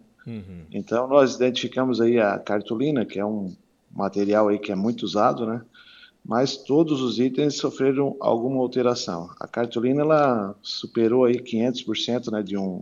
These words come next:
Speaker 2: estabelecimento para outro. E daí essa foi a nossa maior surpresa, mas, é, alteração todos eles sobre-, sofreram, né?
Speaker 1: Uhum.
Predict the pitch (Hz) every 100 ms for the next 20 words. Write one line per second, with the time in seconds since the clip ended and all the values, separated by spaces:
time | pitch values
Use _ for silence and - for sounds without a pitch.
0 | - - - 98 101 - 104 101 104 98
1 | 123 - - _ _ _ _ - _ _
2 | _ _ - - 101 98 104 104 - 117
3 | 117 117 117 110 110 107 113 - 113 127
4 | 104 87 92 104 117 - - _ _ _
5 | _ _ _ - - 110 107 98 92 -
6 | - - _ _ - 117 139 131 127 -
7 | 139 147 151 135 143 135 - 92 - -
8 | - 135 - 113 87 85 104 _ _ _
9 | - 110 90